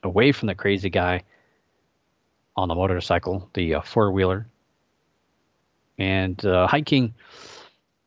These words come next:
uh, once I did come across a bear who kinda meandered away from me.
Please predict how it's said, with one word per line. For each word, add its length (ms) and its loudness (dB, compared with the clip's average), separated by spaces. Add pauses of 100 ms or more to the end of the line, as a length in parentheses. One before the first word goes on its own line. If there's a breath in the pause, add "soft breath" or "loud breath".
(1040)
uh, 220 -2
once 240 -2
I 20 0
did 140 -4
come 160 -2
across 340 -2
a 60 -6
bear 260 2
who 80 -8
kinda 400 0
meandered 520 0
away 200 0
from 180 -6
me. 200 -2